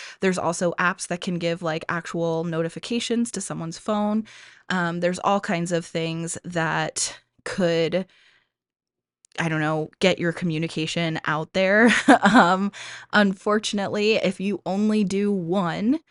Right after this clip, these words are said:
there are going to be parents that aren't getting the memo. There are gonna be parents who will never check their email. There are gonna be parents who <laughs> never respond to a text message.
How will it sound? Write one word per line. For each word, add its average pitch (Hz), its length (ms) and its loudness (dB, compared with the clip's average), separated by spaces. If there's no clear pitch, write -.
there 208 120 8
are 202 60 6
going 196 280 0
to 190 40 0
be 190 140 -2
parents 170 400 -4
that 170 180 -4
aren't 170 200 -6
getting 165 240 -6
the 160 60 -8
memo. 165 320 -6
There 185 100 -2
are 175 40 0
gonna 196 140 -2
be 202 100 0
parents 180 380 -4
who 196 80 -6
will 175 120 -4
never 165 260 -4
check 165 220 -8
their 160 140 -4
email. 175 480 -6
There 185 160 4
are 180 40 6
gonna 185 200 0
be 185 180 -6
parents 175 520 -4
who 170 540 0
<laughs> - 120 -2
never 190 420 4
respond 175 480 -4
to 175 120 -6
a 165 60 -8
text 175 300 -8
message. 196 560 -6